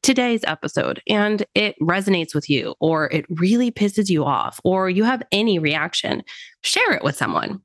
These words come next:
Share it with a friend, with a family member. Talk about your thoughts. Reach out to me. Let me know. The bottom line is, is what I'm hoping for is that we can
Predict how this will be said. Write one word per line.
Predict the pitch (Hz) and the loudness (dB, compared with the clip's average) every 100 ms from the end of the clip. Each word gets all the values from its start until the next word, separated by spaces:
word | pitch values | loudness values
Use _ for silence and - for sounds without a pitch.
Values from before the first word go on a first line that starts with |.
| - | -4
Share | - 180 | 0 0
it | - | 0
with | 233 | 0
a | 247 | 0
friend, | 208 190 190 190 | 0 0 0 0
with | 180 185 | 0 -2
a | |
family | - 165 165 160 | 0 0 2 2
member. | 156 156 151 151 151 - _ - | 2 2 0 0 -2 -4 _ -2
Talk | - 202 | 0 2
about | 233 233 233 | 2 0 0
your | 226 | 0
thoughts. | 196 160 180 - - - | 0 0 -2 -6 -8 -2
Reach | 156 165 | 0 2
out | 202 190 | 0 -2
to | - | 2
me. | 190 156 147 220 262 _ _ - | 2 4 2 0 -2 _ _ 0
Let | 156 170 | 2 4
me | 226 | 2
know. | 208 240 - - _ _ _ _ _ - | 2 0 -2 -10 _ _ _ _ _ 0
The | 202 196 | 2 2
bottom | 254 302 370 | 2 2 2
line | 262 214 | 2 2
is, | 190 185 180 | 2 2 2
is | 175 175 - | 2 0 -4
what | 175 196 | 0 2
I'm | 220 202 | 2 2
hoping | 226 285 240 | 2 2 2
for | 202 160 160 | 2 2 2
is | 160 165 | 0 0
that | 160 135 | 0 2
we | 202 | 0
can | 196 208 202 202 | 2 2 4 2